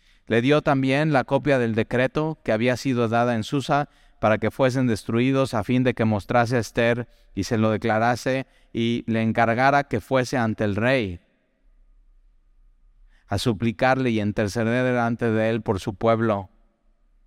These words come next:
Entonces ve, Dios pone a esta estrella y a esta Esther ahí para que pueda ir a interceder y a suplicarle delante del rey. Y vino Atac y contó a Esther las palabras de Mardoqueo. Entonces Esther dijo a Atac que le di-,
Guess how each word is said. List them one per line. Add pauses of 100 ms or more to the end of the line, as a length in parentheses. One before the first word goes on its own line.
(220)
Entonces
ve, (140)
Dios
pone
a
esta (280)
estrella
y
a
esta (300)
Esther
ahí (380)
para
que
pueda
ir
a
interceder
y
a
suplicarle
delante
del
rey. (520)
Y
vino
Atac
y
contó
a
Esther
las
palabras
de
Mardoqueo. (280)
Entonces
Esther
dijo
a
Atac
que
le
di-,